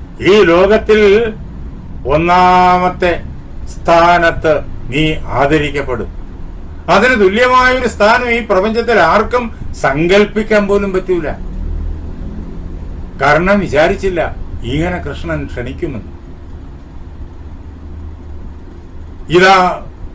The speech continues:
തന്നെ അത്ഭുതപ്പെടുത്തിക്കൊണ്ട് കൃഷ്ണൻ ക്ഷണിക്കുന്നു. യുദ്ധത്തിന്റെ തൊട്ടു മുമ്പുള്ളതായ നിമിഷത്തിൽ യുദ്ധം ഒഴിവാക്കാൻ വേണ്ടി ദൂതുമായി വന്ന ഭഗവാൻ തിരിച്ചു പോകുമ്പോ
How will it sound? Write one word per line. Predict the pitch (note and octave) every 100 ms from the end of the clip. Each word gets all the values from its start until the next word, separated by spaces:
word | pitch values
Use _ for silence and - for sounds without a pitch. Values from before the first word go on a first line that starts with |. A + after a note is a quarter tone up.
| - - - - - - - D#3+
തന്നെ | G3+
അത്ഭുതപ്പെടുത്തിക്കൊണ്ട് | A3 G3+ G3+ F3 G#3 A#3 G#3 A3 G#3 G#3 F#3+ G3 G#3 A#3+ A3+ - - - - - - - - - - - -
കൃഷ്ണൻ | G3+ A3 G#3+ B3 A#3
ക്ഷണിക്കുന്നു. | G3+ F#3+ A#3 A3 A#3 A3
യുദ്ധത്തിന്റെ | G#3 G#3 G3+ A#3 A#3 A3 G#3+ G#3
തൊട്ടു | G3+ G3+ G3+
മുമ്പുള്ളതായ | A#3+ A3+ G#3 G#3 G#3 G3+ G3+ G3
നിമിഷത്തിൽ | G3 G3 - F#3 F3+ D#3 - - - - -
യുദ്ധം | F3 G3+
ഒഴിവാക്കാൻ | G3 F#3+ F#3+ G3 G#3 G#3
വേണ്ടി | G3+ F#3+ F#3+ E3+ - -
ദൂതുമായി | D#3 G3+ G#3 G3 F#3+ F#3
വന്ന | F3+ F3
ഭഗവാൻ | B2 C3 F3 F3+ - - - - - -
തിരിച്ചു | G#3 G#3+ -
പോകുമ്പോ | G#3 F#3+ F3+ F#3 F3 -